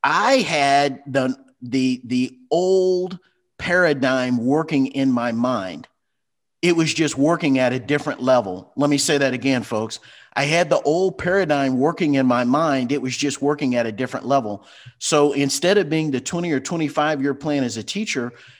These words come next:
it was twenty twenty-five year plan, uh, at district level support. And I'm just gonna be honest with you and tell you this. You know what I had let myself do? I had let myself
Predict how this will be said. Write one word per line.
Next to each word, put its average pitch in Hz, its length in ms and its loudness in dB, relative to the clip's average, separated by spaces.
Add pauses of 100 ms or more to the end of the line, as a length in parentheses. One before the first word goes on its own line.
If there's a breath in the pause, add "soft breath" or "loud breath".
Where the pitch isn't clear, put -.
(120)
it 151 140 2
was 143 180 -2
twenty 165 260 -2
twenty-five 139 680 2
year 139 200 2
plan, 131 580 -4 (380 soft breath)
uh, 127 180 2
at 127 160 -2
district 139 400 -2
level 127 240 -2
support. - 480 -4 (1160)
And 143 160 4
I'm 175 160 4
just 202 160 0
gonna 147 160 2
be 131 100 2
honest 165 320 2
with 147 160 0
you 139 100 4
and 127 120 2
tell 147 180 4
you 131 180 2
this. 160 280 0
You 151 100 0
know 151 120 4
what 147 120 4
I 147 140 4
had 131 100 2
let 139 220 -2
myself 139 440 -2
do? 160 280 -4 (400 loud breath)
I 127 80 2
had 113 160 2
let 131 240 -2
myself 127 800 -2